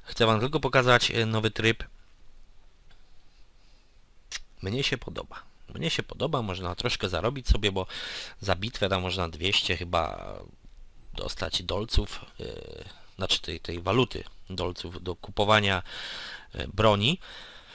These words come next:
No a tutaj ostatnio dostałem właśnie około pięciuset, czterysta osiemdziesiąt albo czterysta siedemdziesiąt, już nie pamiętam. No ale co prawda, no mówię, pół godziny jednak rozgrywka. Mimo to, że zginąłem przy bossie ostatnim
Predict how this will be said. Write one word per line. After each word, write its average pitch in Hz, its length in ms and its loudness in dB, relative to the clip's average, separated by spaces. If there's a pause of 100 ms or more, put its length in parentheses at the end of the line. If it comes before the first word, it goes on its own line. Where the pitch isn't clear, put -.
(380)
No 208 120 12
a 214 40 12
tutaj 202 360 10
ostatnio 180 400 6
dostałem 165 380 6
właśnie 160 320 8
około 165 420 8
pięciuset, 143 800 6
czterysta 156 480 6
osiemdziesiąt 139 640 6
albo 123 200 2
czterysta 131 440 2
siedemdziesiąt, 107 680 4
już 95 140 0
nie 98 100 0
pamiętam. 90 540 0 (160)
No 139 140 4
ale 127 200 12
co 143 120 8
prawda, 92 380 2
no 101 160 2
mówię, 104 320 2
pół 98 240 -4
godziny 104 600 4
jednak 110 440 2
rozgrywka. 135 680 4
Mimo 107 380 0
to, 131 120 4
że 120 140 4
zginąłem 113 440 2
przy - 180 2
bossie 107 280 2
ostatnim 131 480 0